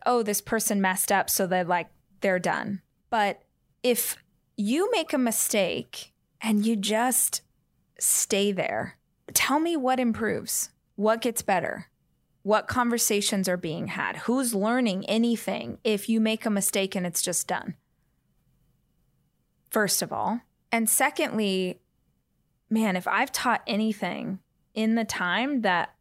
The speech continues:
I have done this work over the last ten years, it's this idea that we fall down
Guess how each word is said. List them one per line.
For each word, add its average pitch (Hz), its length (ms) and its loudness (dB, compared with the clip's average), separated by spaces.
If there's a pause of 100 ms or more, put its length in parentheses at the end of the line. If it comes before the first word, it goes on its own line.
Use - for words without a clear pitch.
I 202 220 2
have 190 300 -2
done 196 240 0
this 196 220 -2
work 202 500 -2
over 208 100 -2
the 196 60 0
last 185 360 0
ten 220 360 -2
years, 214 680 -2 (800)
it's 254 240 0
this 262 220 0
idea 226 680 2
that 190 340 0
we 220 220 0
fall 240 340 0
down 208 560 0